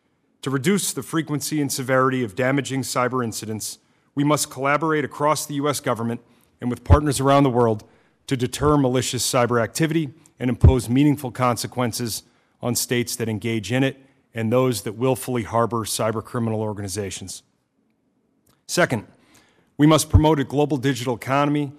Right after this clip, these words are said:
that lets U S companies and their workers compete on an equal playing field around the world. This includes preserving the free flow of data across international borders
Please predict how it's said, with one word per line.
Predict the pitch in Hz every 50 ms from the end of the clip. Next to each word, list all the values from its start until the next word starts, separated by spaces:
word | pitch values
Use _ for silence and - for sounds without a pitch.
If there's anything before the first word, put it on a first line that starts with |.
| _ _ _ _ _ -
that | 120 120
lets | 123 120 - - -
U | 143 139 147
S | 131 -
companies | - - 143 143 143 151 151 151 147 127 123
and | 120 110
their | 110 110
workers | 107 127 139 131 - - 135 127 -
compete | - - 113 92 - - 135 143 143 143 135 - _ -
on | 120 117
an | 113 110
equal | 123 131 127 - 123
playing | - - - 123 120 117
field | - - 127 120 110
around | 113 113 113 117 117
the | 113
world. | 104 95 104 95 90 87 - _ _ _ _ _ _ _ _ _ _ _ _ _ _ _ _ _ -
This | 151 139 -
includes | 160 151 - - 151 151 147 135 147
preserving | 151 - 120 104 - 135 139 147 135 151 143 127
the | 110
free | - - - 151 139
flow | - - - 143 131 120
of | 110 95 -
data | 123 117 120 123 131 139 131 110 - -
across | - - - 135 127 117 107 -
international | 127 120 120 120 123 120 107 - - 117 101
borders | 90 - 127 139 135 120 104 98 98 - -